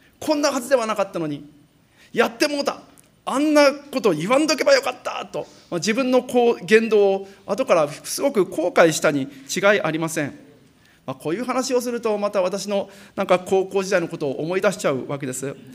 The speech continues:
まあ、私は時折自分自身のもう素敵な高校時代の話を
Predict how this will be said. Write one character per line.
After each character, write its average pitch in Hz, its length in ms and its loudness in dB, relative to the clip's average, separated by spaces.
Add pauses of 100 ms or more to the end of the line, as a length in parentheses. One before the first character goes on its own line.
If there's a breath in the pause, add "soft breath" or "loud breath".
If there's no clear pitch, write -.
(220 loud breath)
ま 185 80 0
あ、 - 20 4
私 269 280 6
は 269 100 10
時 262 180 2
折 247 280 4
自 208 180 0
分 247 140 2
自 240 200 -2
身 208 80 -4
の 170 380 -2
も 185 80 -2
う 175 40 -2
素 - 100 -4
敵 233 180 -4
な 214 220 2 (220 loud breath)
高 233 200 2
校 233 160 2
時 202 80 -4
代 214 100 8
の 180 80 0
話 185 300 0
を 165 140 0